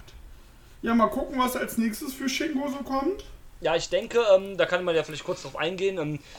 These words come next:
Speaker 2: so wenn man so die Summer Struggle Dinger sieht, ähm, <laughs> entweder wird's Toru Yano oder, ähm, Goto.
Speaker 1: Naja, er hat ja, er hat ja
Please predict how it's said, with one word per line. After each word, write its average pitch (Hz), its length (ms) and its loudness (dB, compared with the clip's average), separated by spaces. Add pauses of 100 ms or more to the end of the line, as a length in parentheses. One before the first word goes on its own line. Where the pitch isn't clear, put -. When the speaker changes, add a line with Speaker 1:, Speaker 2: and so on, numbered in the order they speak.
(220)
Speaker 2:
so 143 160 -2
wenn 147 100 6
man 143 120 2
so 139 100 -2
die 131 100 -4
Summer 175 280 2
Struggle 156 320 4
Dinger 156 240 4
sieht, 151 300 0 (440)
ähm, 139 460 10 (1000)
<laughs> - 260 4
entweder 180 400 8
wird's - 180 -4
Toru 147 280 0
Yano 196 500 6 (840)
oder, 208 560 12
ähm, 170 140 6
Goto. 135 320 -2 (840)
Speaker 1:
Naja, 170 380 4
er 160 220 2
hat 180 220 -2
ja, 165 440 6 (1500)
er 160 200 2
hat 175 200 -4
ja 165 180 6